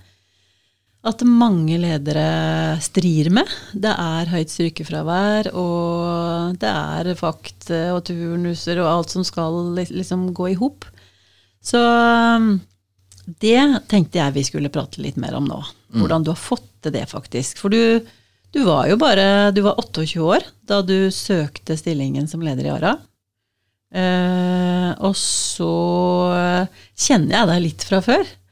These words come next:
Speaker 1: Så jeg vet jo at, eh, når du startet opp på, på ara, så var det liksom kaotisk. Det var liksom,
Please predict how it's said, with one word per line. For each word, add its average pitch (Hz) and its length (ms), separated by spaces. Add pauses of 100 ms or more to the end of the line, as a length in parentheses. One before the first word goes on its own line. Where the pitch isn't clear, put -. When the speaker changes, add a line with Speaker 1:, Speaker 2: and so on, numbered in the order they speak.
(260)
Speaker 1:
Så 226 120
jeg 208 120
vet 160 440
jo 202 80
at, - 460
eh, 180 240
når 196 180
du 165 140 (280)
startet 160 600
opp 160 220 (140)
på, 170 180 (260)
på 175 220
ara, 170 380
så 254 200
var 156 300
det 311 100
liksom 214 260
kaotisk. 160 800
Det 202 120
var 196 160
liksom, 180 360